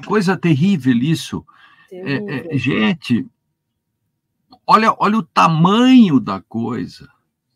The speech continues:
Speaker 2: É. É o
Speaker 1: A-,
Speaker 2: bizarro.
Speaker 1: e, e agora, o que me impressiona é, é como, como o pa-, por causa dessa gente,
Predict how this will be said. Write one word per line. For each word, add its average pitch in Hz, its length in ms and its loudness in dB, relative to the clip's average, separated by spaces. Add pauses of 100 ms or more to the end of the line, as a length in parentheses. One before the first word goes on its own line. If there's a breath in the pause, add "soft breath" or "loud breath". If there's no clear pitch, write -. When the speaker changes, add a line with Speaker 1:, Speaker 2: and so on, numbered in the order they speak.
(120)
Speaker 2:
É. 156 300 -20 (880)
É 170 180 -18
o 170 160 -20 (260)
Speaker 1:
A-, - 80 -10
Speaker 2:
bizarro. 180 400 -4
Speaker 1:
e, 165 80 0
e 170 100 -4
agora, 185 400 0
o 180 120 -4
que 208 140 -4
me 220 120 2
impressiona 170 1160 0 (680)
é, 110 380 -8
é 127 420 -4 (420)
como, 196 460 -2 (280)
como 214 520 -4
o 165 140 -6
pa-, - 460 -4
por 139 180 -4
causa 160 320 2
dessa 143 440 0
gente, 135 680 0